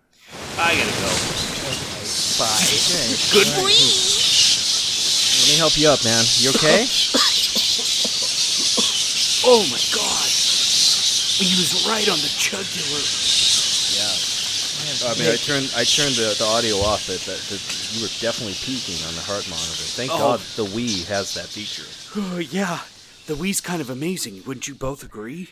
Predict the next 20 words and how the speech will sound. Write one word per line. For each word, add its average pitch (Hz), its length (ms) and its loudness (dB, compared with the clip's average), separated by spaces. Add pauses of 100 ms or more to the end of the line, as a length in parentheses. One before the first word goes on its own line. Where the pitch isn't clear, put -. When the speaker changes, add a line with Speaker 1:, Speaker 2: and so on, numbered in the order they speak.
(120)
Speaker 3:
It - 120 -20
kinda 135 240 -4
is, 101 340 -2
yeah. 95 280 -8 (280)
Speaker 2:
Yeah, 139 240 -12
it's 104 200 -16
good. 123 440 -14 (240)
Wait, 156 300 -6 (180)
what? 143 480 -4 (200)
What's 311 360 -4
Speaker 3:
Yeah. - 60 -4
Speaker 2:
happening 269 400 -4
to 139 80 -6
me? 120 160 -8
I 226 80 -2
would 320 160 -2
never 330 400 0
compliment 135 640 -2
the 120 120 -4
Wii. 107 400 -6